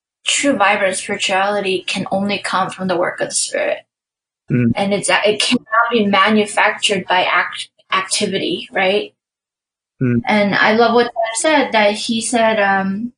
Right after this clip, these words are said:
Speaker 1: I actually wrote this down, I was so blessed by the statement. It said, um, "Whatever we, whatever we do for God could never replace our need for God."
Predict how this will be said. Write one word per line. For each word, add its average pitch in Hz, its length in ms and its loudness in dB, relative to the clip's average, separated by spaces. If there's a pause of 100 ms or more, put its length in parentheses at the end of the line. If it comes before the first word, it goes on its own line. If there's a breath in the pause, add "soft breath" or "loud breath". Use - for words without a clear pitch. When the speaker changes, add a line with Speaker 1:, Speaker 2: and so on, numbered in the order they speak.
(160)
Speaker 1:
I 202 40 0
actually 208 300 0
wrote 185 100 -2
this 190 140 -6
down, 185 160 -2
I 185 40 -2
was 185 120 -4
so 180 160 -4
blessed 202 240 -4
by - 100 -2
the - 100 -6
statement. - 380 -2
It 202 140 -2
said, 208 280 2
um, 202 380 0 (460)
"Whatever 254 300 6
we, 247 220 4
whatever 233 560 4
we 202 200 0
do 208 300 -2
for 247 240 -2
God 262 340 0
could 214 120 -2
never 202 360 0
replace 190 600 -2
our 185 140 0
need 165 320 -4
for 220 240 -4
God." 226 400 0